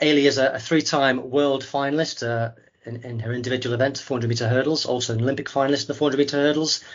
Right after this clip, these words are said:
And she is Scotland's most bemedalled or decorated, <laughs> however you describe it, uh, athlete in history. Um, she's recently retired, uh, and she's my special guest today. So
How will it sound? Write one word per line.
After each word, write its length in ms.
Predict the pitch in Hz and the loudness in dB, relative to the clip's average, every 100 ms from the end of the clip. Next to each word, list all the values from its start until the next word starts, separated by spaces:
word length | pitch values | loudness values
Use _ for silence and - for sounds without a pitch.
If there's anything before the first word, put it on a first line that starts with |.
| - - - _ | -20 -20 -20 _
And 320 | 135 131 127 - | -4 0 -2 -2
she 220 | - 151 | 0 2
is 280 | 147 139 135 | 2 2 0
Scotland's 640 | - - - 156 156 147 | 0 2 4 4 2 0
most 460 | 151 139 - - - _ _ _ _ _ _ | 2 2 0 -6 -10 _ _ _ _ _ _
bemedalled 680 | 139 135 147 151 208 226 - _ _ | 0 4 4 2 0 -2 -10 _ _
or 180 | 131 127 | -2 0
decorated, 640 | 127 147 - 156 170 220 220 | 2 0 2 2 2 0 0
<laughs> 40 | |
however 160 | 156 151 | 0 0
you 80 | |
describe 440 | 143 - 165 160 165 | -2 0 2 4 2
it, 240 | 220 - - - - - | -2 -6 -12 -20 -20 -8
uh, 260 | 131 139 143 - | -4 -4 -6 -8
athlete 520 | 156 - 139 139 - | -8 -8 -10 -8 -10
in 100 | 135 | -10
history. 540 | 120 151 - 120 110 110 - - _ - | -8 -8 -8 -8 -8 -10 -16 -20 _ -10
Um, 460 | 131 123 120 123 | -6 -4 -4 -6
she's 260 | - 135 123 | -6 -6 0
recently 300 | 185 180 147 | 0 0 -2
retired, 580 | 127 - - 139 156 156 - | -4 0 2 4 2 0 -8
uh, 340 | 135 131 131 135 | -4 0 0 -2
and 100 | 127 | -6
she's 260 | 113 131 - | -10 -10 -8
my 200 | 151 147 | -8 -6
special 400 | - 170 156 170 | -4 -2 -2 0
guest 300 | 175 170 - | 2 2 2
today. 340 | 175 220 160 | 4 4 4
So 340 | - 135 135 | 0 0 0